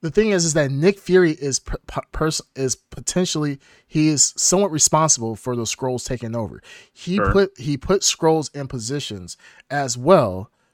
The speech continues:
Speaker 1: Like when they assassinated somebody or they took someone out or, or that person was killed,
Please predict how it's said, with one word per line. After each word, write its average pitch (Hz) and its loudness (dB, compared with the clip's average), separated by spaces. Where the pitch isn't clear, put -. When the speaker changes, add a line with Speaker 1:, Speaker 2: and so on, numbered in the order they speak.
Speaker 1:
Like 151 0
when 151 -2
they 170 2
assassinated 160 2
somebody 113 -4
or 120 -4
they 127 -2
took 151 -2
someone 151 0
out 143 -2
or, 127 -2
or 127 -2
that 135 -6
person 131 -4
was 135 -6
killed, 143 -2